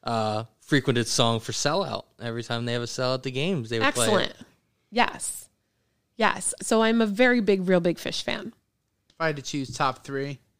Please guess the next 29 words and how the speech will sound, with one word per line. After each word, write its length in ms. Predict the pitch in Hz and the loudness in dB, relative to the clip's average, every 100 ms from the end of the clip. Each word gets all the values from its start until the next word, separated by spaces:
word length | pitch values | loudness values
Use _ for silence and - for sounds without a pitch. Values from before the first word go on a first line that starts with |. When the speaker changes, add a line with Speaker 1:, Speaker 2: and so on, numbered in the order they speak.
| _ _ _ _ 220 | _ _ _ _ -10
Speaker 2:
Mm. 140 | 247 | -2
Speaker 3:
I 80 | 139 | -2
would 120 | 131 | -2
say 680 | - 147 139 131 127 127 117 _ _ _ - | -2 -2 0 -2 -4 -6 -10 _ _ _ -14
On 100 | 131 | -8
the 60 | |
Watchtower. 680 | 123 120 - 143 131 131 131 - _ _ _ _ | -6 -6 -4 -2 -2 -2 -4 -10 _ _ _ _
Speaker 2:
All 180 | 208 214 | 2 4
Speaker 3:
Or 120 | 208 | 4
Speaker 2:
Along 260 | 202 208 208 | 4 4 4
the 100 | 175 | 2
Watchtower. 460 | 165 - - - - | -2 -8 -10 -8 -4
Speaker 3:
Along 340 | 135 151 147 | 0 2 2
the 80 | 117 | 0
Watchtower 680 | 104 101 - 92 92 104 - _ _ _ _ _ _ _ _ _ - | -4 -6 -8 -10 -10 -14 -18 _ _ _ _ _ _ _ _ _ -6
would 160 | 127 | -6
be, 540 | 120 131 123 123 120 120 | -2 -2 0 -2 -2 -2
uh, 340 | 117 113 110 | -2 -2 -4
number 200 | 110 120 | -4 -6
two, 460 | - - 151 165 170 - | -2 0 2 2 0 -2
probably 440 | 156 139 139 139 | 0 0 0 -2
would 220 | 135 123 | -2 -4
be 480 | 117 123 120 117 113 - _ _ _ _ _ _ _ | -4 -2 -2 -4 -6 -12 _ _ _ _ _ _ _
the 560 | 113 120 113 110 110 101 - _ _ _ - | -10 -8 -6 -6 -8 -10 -16 _ _ _ -4
cover 420 | - 143 143 139 | -2 0 0 -2
that 380 | 131 123 - 107 | -4 -4 -6 -8
John 280 | 135 123 | -6 -4
Mayer 280 | 123 127 127 | -2 -2 -4
does 500 | 117 117 113 110 - | -4 -4 -6 -6 -10